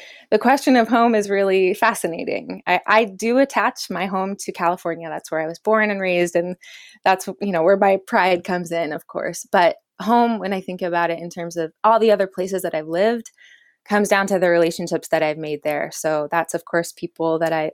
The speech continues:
I met and lived with in Thailand, or host families that I've had in Sweden, or friendships that I've made in India.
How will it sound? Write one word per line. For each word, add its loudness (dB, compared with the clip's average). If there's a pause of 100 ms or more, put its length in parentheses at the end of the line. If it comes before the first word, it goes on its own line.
I -6
met 0
and -4
lived 2
with -2
in -10
Thailand, 2
or 0 (440)
host 2
families 0
that -2
I've 0
had -6
in -6
Sweden, 2
or -4
friendships -4
that -2
I've -2
made -6
in -6
India. 4